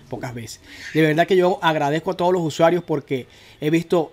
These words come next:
eh, cierto carisma, cierto empeño en los usuarios que me motivan, me motivan. Esos comentarios que ustedes hacen allí,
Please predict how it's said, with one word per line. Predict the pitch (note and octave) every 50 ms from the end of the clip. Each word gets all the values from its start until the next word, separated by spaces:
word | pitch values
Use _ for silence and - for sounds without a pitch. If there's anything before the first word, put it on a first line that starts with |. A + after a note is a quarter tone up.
| _ _
eh, | - D#3+ D3 C3+ C3+ B2+ B2 A#2+
cierto | - - E3+ E3 D#3+ E3 D#3+ - F3 E3+ D#3+ D3 - -
carisma, | D3 C#3 C#3 D#3 D#3+ E3 D3 C#3 D3+ D3+ D3 C#3+
cierto | C3+ - - D3 C#3 C#3+ C#3+ C#3 - D#3 D3+ D3 D3 C#3+ C3 -
empeño | C#3+ C3+ B2+ B2 A#2 - D3 D3+ D3+ D3+ D3 C#3+ C#3 C3+
en | C3
los | C3 B2+ -
usuarios | C3+ A#2+ - C#3 C#3+ C#3+
que | - - D3 C3+ B2+ - _ _ _ _ _ - _ - _ -
me | C#3 D#3 D3+
motivan, | D3+ C#3+ C#3+ - - F3+ F#3+ E3+ D#3+ D#3 D3 C#3+ D3
me | C#3+ C3
motivan. | B2 B2 B2 - E3 D#3 D3+ D3 C3+ -
Esos | D3+ - G#3
comentarios | - G3+ G3 F#3 E3 - F3 F#3 F#3+
que | F3+ D#3+
ustedes | - - E3 E3+ E3 F3
hacen | E3 E3 F3 E3+
allí, | D#3 D3 D#3+ F#3 F3